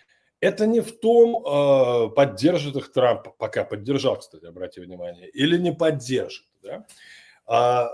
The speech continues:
вопрос вообще не в документах и не в договоренностях, которые они сейчас заключают. Вопрос в том, как сделать,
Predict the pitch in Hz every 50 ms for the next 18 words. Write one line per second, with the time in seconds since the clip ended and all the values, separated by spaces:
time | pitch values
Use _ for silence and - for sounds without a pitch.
0 | - - 120 131 143 - - 190 262 254 - - 165 180 180 - - - - 220
1 | 247 226 208 214 196 143 143 175 - - 180 180 190 226 233 226 226 214 180 -
2 | 170 165 170 170 156 151 170 156 156 165 160 165 180 196 202 196 175 - - 143
3 | 127 - - 110 - - 156 151 151 135 131 131 123 - - 131 123 107 104 -
4 | 127 127 - - - - 107 110 - 165 160 - - - _ 240 254 262 240 -
5 | _ _ _ _ _ _ _ _ _ - 170 202 185 139 - - - - _ _
6 | _ _ _ _ _ _ _ _ _ _ _ _ _ _ _ _ _ _ 113 101
7 | 101 95 92 127 170 208 220 190 - - - -